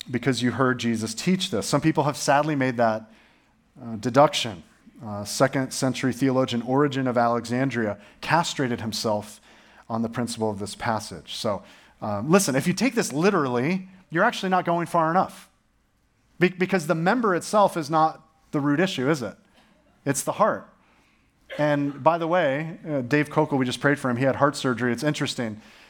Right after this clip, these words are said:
Um, someone said, um, "We didn't, after they did the surgery, we didn't see anything in there." <laughs>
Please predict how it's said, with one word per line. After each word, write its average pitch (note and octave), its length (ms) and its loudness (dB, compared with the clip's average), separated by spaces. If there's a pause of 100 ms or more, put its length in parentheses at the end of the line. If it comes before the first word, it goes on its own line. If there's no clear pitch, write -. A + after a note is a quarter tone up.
(140)
Um, A2+ 300 2
someone C#3+ 320 0
said, B2+ 440 0 (420)
um, A2+ 340 -6
"We C#3 100 -2
didn't, D#3+ 340 0
after C3 260 2
they C3 140 2
did B2+ 160 0
the A#2+ 60 0
surgery, A#2+ 300 0
we C3 120 2
didn't F#3+ 200 2
see F3 220 0
anything D#3 340 0
in D3 140 2
there." F#2+ 240 -4 (100)
<laughs> - 280 -2